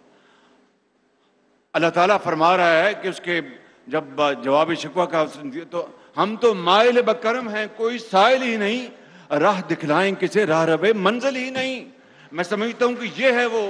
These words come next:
इकबाल का पैगाम, को, कोई लेने तो आए, कुछ सीखने तो आए। मेरे इंतहाई ज़हीन बच्चों, मैं आपको ये खितामन कहता हूं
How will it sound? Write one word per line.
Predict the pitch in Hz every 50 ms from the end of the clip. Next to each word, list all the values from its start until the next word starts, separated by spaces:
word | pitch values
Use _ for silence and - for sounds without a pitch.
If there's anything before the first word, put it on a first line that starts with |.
| 180 - - - - - - - - - -
इकबाल | 208 160 175 165 180 202 220 220 226
का | - 208 190
पैगाम, | 196 185 170 165 170 185 208 214 214
को, | - 233 233 220 - - - - - - -
कोई | 233 233
लेने | 180 165 180 202 226 247
तो | 226 226 220 196
आए, | 185 196 226 240 233
कुछ | 233 226 208 -
सीखने | - - 196 214 220 - - 254 240
तो | 233 214 190
आए। | 180 214 240 233 214 - - - - - - - _ _ _ _ _ _ _ _ _ _ _ _ _ _ _ _ _ _ _ _ -
मेरे | 131 139 151 156 165 160 156 151 156 156 - - - - _ _ _ _ -
इंतहाई | 143 139 135 135 147 156 156
ज़हीन | 151 139 135 135 147 151 156 151 143 - - _ _ _ _ _ _ _ _ _ _ _ _ _ _ _ _ _ _ _ _ _ _ _ _ _ _ _ _ _ _ _ _ _
बच्चों, | - 131 143 143 - 160 165 156 156 151 156 - -
मैं | 127 139 151
आपको | 147 143 143 143 - - 156 139 139 135 123 - - - - _ _ _ _ _ _ _ -
ये | 120 123 143 151 151 143 143 123 - - - - _ _ _ _ _ _ _ -
खितामन | - - 143 - 160 165 175 175 165 151
कहता | - 147 143 139 - 139
हूं | 131 127 127 127